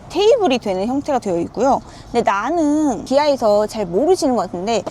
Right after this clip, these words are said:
우리가 이 도마를 싫어하는 이유는 이 도마같이 생겨서가 아니라 이 밑에 콘솔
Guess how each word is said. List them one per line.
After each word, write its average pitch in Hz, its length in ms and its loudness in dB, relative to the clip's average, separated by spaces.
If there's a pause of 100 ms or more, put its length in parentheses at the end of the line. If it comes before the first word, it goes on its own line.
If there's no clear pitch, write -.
(220)
우리가 262 240 4
이 226 320 -2
도마를 240 320 0
싫어하는 415 540 -2
이유는 214 540 -2 (260)
이 277 80 0
도마같이 370 520 2
생겨서가 359 1160 2
아니라 294 540 2 (400)
이 302 200 2
밑에 262 720 2 (320)
콘솔 508 380 4